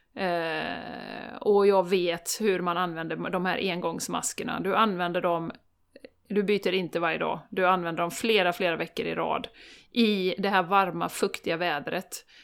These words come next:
Eh, du pillar på dem, du har dem i väskan, du har dem överallt. Så att jag är helt övertygad om, och det här är min egen, eh, teori och efter att ha läst lite grann kring det, att, att folk kommer bli sjuka, de kommer få andningsbesvär bara av,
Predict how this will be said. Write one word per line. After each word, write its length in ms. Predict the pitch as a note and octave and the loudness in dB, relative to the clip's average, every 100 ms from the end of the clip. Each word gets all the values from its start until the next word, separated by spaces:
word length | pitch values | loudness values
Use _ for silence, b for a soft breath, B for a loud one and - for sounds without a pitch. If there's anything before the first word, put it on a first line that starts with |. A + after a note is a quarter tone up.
| b | b
Eh, 380 | F#3 E3+ F3 - | -4 -2 0 0
du 100 | G3 | 0
pillar 400 | G3 A#3 G3 F3+ | 4 2 4 2
på 220 | F#3 F#3 | 2 2
dem, 260 | E3+ F3+ F3+ | 4 2 2
du 60 | F#3+ | 2
har 140 | F3+ | 2
dem 140 | F#3 | 2
i 40 | F3+ | 0
väskan, 720 | G3 - - F3 E3+ F3 - | -2 -2 -2 0 0 -2 -4
du 100 | F3+ | -2
har 100 | F3 | -2
dem 140 | F3 | -2
överallt. 500 | E3+ F3 E3+ - - - | -4 -2 -2 -2 -6 -4
Så 160 | G#3 | -2
att 160 | F#3 - | -2 -4
jag 420 | G#3 G3+ A3 B3 | 0 6 8 8
är 60 | B3+ | 8
helt 380 | B3+ G3 F3 F#3+ | 8 6 4 2
övertygad 460 | F3 E3 F#3 F#3+ | 2 2 0 2
om, 140 | F3+ F3+ | 2 2
och 60 | |
det 80 | F3+ | 2
här 180 | A3 A3 | 4 4
är 60 | G#3 | 2
min 320 | E3+ E3 F3 | 0 -2 -2
egen, 500 | E3+ D#3+ E3 F3+ F#3 | -4 -4 -4 -4 -4
eh, 180 | F3+ F3 | -6 -2
teori 440 | F#3+ F3+ D#3+ E3+ | 0 0 0 2
och 100 | E3+ | 2
efter 200 | E3+ F3+ | 2 0
att 40 | |
ha 60 | E3+ | 0
läst 320 | E3+ D#3+ - | 0 -2 -4
lite 140 | E3+ E3+ | -6 -4
grann 180 | E3 | -4
kring 160 | E3+ E3 | -6 -6
det, 80 | E3+ | -8
att, 160 | - B B B B | -10 B B B B
att 160 | - - | -12 -4
folk 340 | F#3+ E3+ - | 0 0 4
kommer 280 | C4+ G3 F3 | 6 6 2
bli 140 | F3+ | -2
sjuka, 440 | - G3 E3+ - - | 0 -2 -2 -4 -4
de 100 | E3 | 0
kommer 200 | A3 A3 | 0 2
få 180 | G3+ | 2
andningsbesvär 1080 | - F#3 D#3 D3 D#3+ - D#3+ D#3 E3+ D#3 D3+ | 4 2 0 -6 -6 -6 -6 -4 -2 -2 -2
bara 420 | E3 F3 - - | 0 0 0 0
av, 340 | E3+ E3 - | 0 0 -2